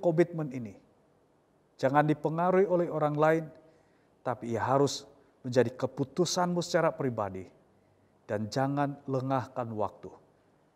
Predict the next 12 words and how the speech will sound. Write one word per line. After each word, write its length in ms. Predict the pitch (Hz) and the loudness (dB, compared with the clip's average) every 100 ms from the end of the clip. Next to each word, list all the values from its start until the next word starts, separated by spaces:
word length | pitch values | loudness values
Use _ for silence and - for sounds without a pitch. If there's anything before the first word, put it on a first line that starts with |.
| _ _ _ | _ _ _
Jangan 320 | 127 120 120 | -4 -2 -2
lewatkan 640 | 113 123 127 123 - 120 117 | 0 2 2 -2 -6 -8 -8
kesempatan 800 | 120 - 113 - 113 117 107 85 - _ _ 120 | -6 -4 -4 -6 -6 -6 -8 -10 -20 _ _ -10
yang 80 | 110 | -10
Tuhan 320 | - 107 110 107 | -10 -10 -10 -8
berikan 320 | 104 101 101 98 | -10 -10 -12 -12
kepadamu. 560 | 98 98 95 90 90 - _ _ _ _ _ 147 | -16 -14 -14 -14 -16 -20 _ _ _ _ _ -8
Angkat 320 | 156 156 - | -2 -2 0
tangan, 400 | 151 156 156 - _ _ _ _ _ _ _ _ _ | 0 -2 -4 -8 _ _ _ _ _ _ _ _ _
angkat 260 | 123 123 131 143 | -12 -6 -4 0
tangan 240 | 143 147 | 0 0
kananmu, 720 | 143 147 147 147 143 131 _ | -2 -2 -4 -6 -10 -16 _